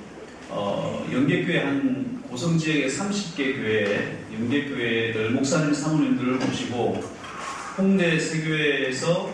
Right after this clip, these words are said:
준비한 뷔페 식당을 빌리고 서로 인사를 하고 있었습니다. 그때 홍대 세교회 담임 목사님, 전병훈 목사님이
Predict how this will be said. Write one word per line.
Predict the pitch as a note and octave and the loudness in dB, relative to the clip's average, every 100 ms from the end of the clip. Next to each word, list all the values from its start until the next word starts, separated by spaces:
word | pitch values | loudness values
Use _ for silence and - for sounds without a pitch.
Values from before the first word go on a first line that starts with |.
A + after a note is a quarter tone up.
| - | -6
준비한 | - A#2+ B2 C3+ B2+ - E3 F3 - - - | -6 -4 0 2 4 2 -2 -4 -8 -10 -4
뷔페 | D3+ | 0
식당을 | D3+ D3+ - D3 D3 E3 - - - - | 0 -2 0 2 4 2 2 -2 -6 -4
빌리고 | C3 B2+ B2 | 0 2 0
서로 | - C3 C3+ | -2 0 0
인사를 | - - E3+ E3 | 0 2 4 2
하고 | C3 | 2
있었습니다. | B2 - - G2+ G2 G#2 G2+ - - - - - - - - - - - - | -2 -4 -6 -4 -4 -2 -2 -6 -10 -14 -16 -16 -16 -12 -10 -10 -10 -12 -6
그때 | F#3 | 0
홍대 | F#3 A3+ G#3+ | 2 2 2
세교회 | G3+ G3+ G3 F3 D#3 C#3+ - | 2 2 2 2 2 2 0
담임 | D#3 E3 | 0 2
목사님, | C#3+ - C#3 C3+ B2+ B2 | 2 0 2 2 2 0
전병훈 | B2 A#2 D3+ C3+ | 0 0 2 2
목사님이 | - - G2+ G#2 G2+ G2+ E2+ - | 2 0 0 0 0 0 0 -2